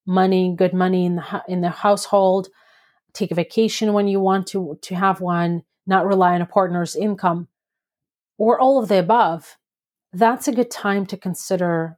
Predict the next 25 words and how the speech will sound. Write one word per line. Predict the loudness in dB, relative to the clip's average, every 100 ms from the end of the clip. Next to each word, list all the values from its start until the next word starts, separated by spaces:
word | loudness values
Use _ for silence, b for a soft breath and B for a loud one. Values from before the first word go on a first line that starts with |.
| -8
either | -4 -4
starting | -2 -2 0 -2
a |
business | -2 -2 -2 -4 -4 -4
or | 0 2 0 -6 b b b b 0
getting | 2 4
a | 2
skill | 0 2 4
like, | 4 2 0
for | -2
example, | 0 0 0
a | -2
bookkeeping | -4 -8 -8 -8
skill, | -10 -12 -14 -14 _ _
right? | -6 -4 -4 -8 _ b b b b b -10
Um, | -6 -4 -6 -12 _ _ _ _ _ _
something | -8 0 0 2 0 2
that | 2
would | 4 2
allow | 2 2 2
you | 2 2 0
to | -2 0
actually | 0 -2 -4 -2
do | 0 0
that | 0 -6 -10 -18